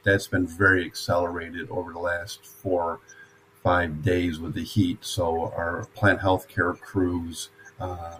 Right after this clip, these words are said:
are, are gonna be, um, it's just getting a little exciting to, uh, get on out there and get the right timing, to get the applications done. Uh, there, there was a long Saturday yesterday with the crews work, and so kudos to them,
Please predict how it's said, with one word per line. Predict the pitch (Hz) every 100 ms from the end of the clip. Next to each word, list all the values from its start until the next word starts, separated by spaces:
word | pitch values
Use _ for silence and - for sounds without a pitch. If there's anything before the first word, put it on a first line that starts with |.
| - -
are, | 87 85
are | 87
gonna | 90 90
be, | 78 90 82 76 - - - -
um, | - 135 139 - - - _ _ - - - - 113 - - -
it's | 110 90 87 73 101 -
just | 113
getting | 117 107
a |
little | 104 107
exciting | 104 - - - - - _ _ _ _ _ _ - 113 -
to, | 98 90 87
uh, | 85
get | 85 90
on | 92 87 87
out | 90
there | 90 90
and | 90
get | -
the | 90
right | 90 -
timing, | - 92 92 90 90 90
to | 87
get | 90 -
the | 92
applications | 90 - 92 - 95 - 90 -
done. | - 87 85 87 - _ - -
Uh, | 90 85 85 85
there, | 90 90
there | 98
was | 92 92
a | 90
long | 92 98 101
Saturday | - 92 87 90 90
yesterday | 87 87 - 87
with | 82 82
the | 90
crews | - 90 -
work, | 90 87 -
and | 90
so | - 87
kudos | - 107 101 92 -
to | 92
them, | 90 92 87